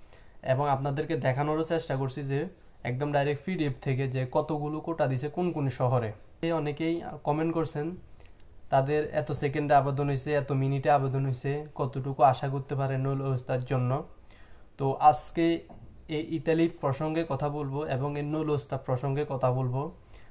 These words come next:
আসলে ইতালির পরিস্থিতি কেমন বা আপনারা কতটুকু আশা করতে পারেন। তো প্রথমত আমি কয়টা সিটির কথা বলতেছি আপনাদেরকে।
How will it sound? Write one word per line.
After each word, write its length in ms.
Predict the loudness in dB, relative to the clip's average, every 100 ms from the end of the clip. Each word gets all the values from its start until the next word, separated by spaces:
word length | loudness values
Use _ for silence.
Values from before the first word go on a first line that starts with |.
| -8
আসলে 280 | -6 -4 -4
ইতালির 400 | -2 -2 -4 -6 -4
পরিস্থিতি 500 | -2 -2 -4 -6 -4
কেমন 360 | -2 0 2
বা 120 | 6 6
আপনারা 280 | 6 -2 -4
কতটুকু 420 | -4 -4 -2 4
আশা 260 | 4 4 0
করতে 260 | -2 -6
পারেন। 300 | 0 0 0 -4 -10 -16 -16 -14 -12 -12 -12 -12 -10 -8
তো 120 | -4 0
প্রথমত 500 | 4 4 6 2 4 4 4 2 -8 -18 -18 -18 -12 -2
আমি 180 | 0 4
কয়টা 300 | 4 4 2
সিটির 360 | -2 -2 -2
কথা 220 | 0 2 2
বলতেছি 420 | 2 0 -2 0
আপনাদেরকে। 600 | 0 0 0 -2 -2